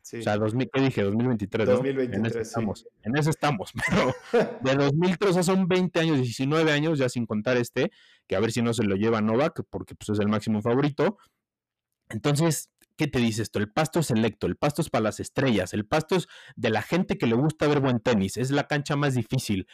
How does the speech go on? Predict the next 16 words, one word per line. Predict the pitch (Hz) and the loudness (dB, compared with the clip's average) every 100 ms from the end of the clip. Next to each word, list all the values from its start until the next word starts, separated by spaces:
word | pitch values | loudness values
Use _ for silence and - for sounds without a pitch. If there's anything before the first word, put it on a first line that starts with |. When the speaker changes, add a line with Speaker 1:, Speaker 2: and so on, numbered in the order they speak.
| - - | -20 -6
Speaker 2:
eh, | 110 113 | -2 -2
es | 131 135 | 0 0
muy | 156 160 | 0 0
complejo | - 139 113 143 - 120 98 _ | -2 -2 0 0 0 -2 -2 _
el, | - 104 107 104 | -6 -2 -2 -2
la | 101 101 | -2 -4
persona | 107 123 120 | -4 -4 -4
que | 104 | -6
se | 101 | -6
puede | - 113 | 0 2
llegar | 101 101 107 | 2 2 2
a | |
adaptar | 101 - 98 | 0 0 -2
al | 95 92 | -2 -2
Pasto, | 95 - 101 | -6 -4 -6
¿no? | 90 110 | -4 -6